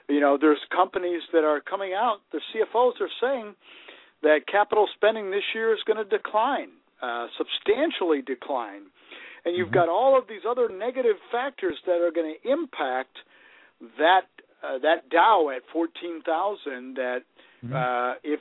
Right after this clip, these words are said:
Speaker 1: you're paying attention to all the other, all the other noise out there, you're gonna see that the bigger picture tells you a much broader, uh, story.
Speaker 2: Yeah. Well, look, as,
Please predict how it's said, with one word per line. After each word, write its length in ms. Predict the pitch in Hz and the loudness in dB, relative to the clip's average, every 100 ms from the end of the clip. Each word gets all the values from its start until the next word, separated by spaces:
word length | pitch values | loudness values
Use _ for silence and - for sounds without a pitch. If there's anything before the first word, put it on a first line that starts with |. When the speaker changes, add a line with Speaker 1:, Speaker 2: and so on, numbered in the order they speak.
| 160 | 0
Speaker 1:
you're 120 | 151 | 0
paying 380 | - 196 214 208 | 0 -6 -4 -6
attention 720 | - 208 285 - 160 135 165 _ _ _ - - _ - | -6 -2 0 0 -2 -2 -8 _ _ _ -20 -20 _ 2
to 180 | 175 156 | 6 6
all 280 | 156 170 160 | 6 4 4
the 220 | 170 165 | 2 4
other, 400 | 160 160 151 170 - - | 4 4 0 -6 -10 2
all 240 | 170 233 | 4 4
the 140 | 196 | 4
other 300 | 233 302 247 | 2 4 0
noise 400 | 180 147 131 131 131 | 0 -6 -6 -8 -6
out 220 | 120 - | -8 -8
there, 380 | 135 123 131 202 _ _ _ _ _ _ - | -10 -8 -6 -8 _ _ _ _ _ _ -6
you're 180 | 165 220 | 0 0
gonna 260 | 262 214 - | 0 -4 -6
see 260 | 277 269 196 156 | -6 -6 -8 -4
that 260 | 143 131 135 | -2 0 -2
the 80 | 143 | -2
bigger 300 | 190 208 202 | 0 2 2
picture 460 | - 208 - 156 - 165 | -2 -6 -6 -10 -10 -8
tells 260 | 165 160 - | -4 -4 -6
you 300 | 143 143 139 | -8 -6 -6
a 280 | 117 _ - | -8 _ -4
much 160 | 156 - - | -4 -4 -4
broader, 460 | 147 143 143 135 123 - _ | 0 2 2 -2 -4 -14 _
uh, 100 | 139 117 | -10 -8
story. 400 | - 151 110 - _ _ _ _ _ _ _ _ | 2 2 2 -6 _ _ _ _ _ _ _ _
Speaker 2:
Yeah. 200 | 139 160 120 _ _ _ - | -10 -8 -10 _ _ _ -8
Well, 240 | 151 160 | -2 2
look, 260 | 165 143 110 | 4 4 4
as, 380 | 123 123 123 | 4 6 4